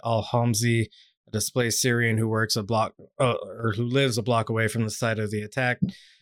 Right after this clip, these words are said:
uh, told Al Jazeera that his family was awoken in the early hours. "We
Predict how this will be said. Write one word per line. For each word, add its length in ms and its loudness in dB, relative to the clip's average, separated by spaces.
uh, 260 2
told 280 2
Al 180 2
Jazeera 520 0
that 140 -2
his 180 -4
family 360 -2
was 180 -10
awoken 380 -12
in 160 -12
the 60 -20
early 360 -8
hours. 380 -4
"We 100 -14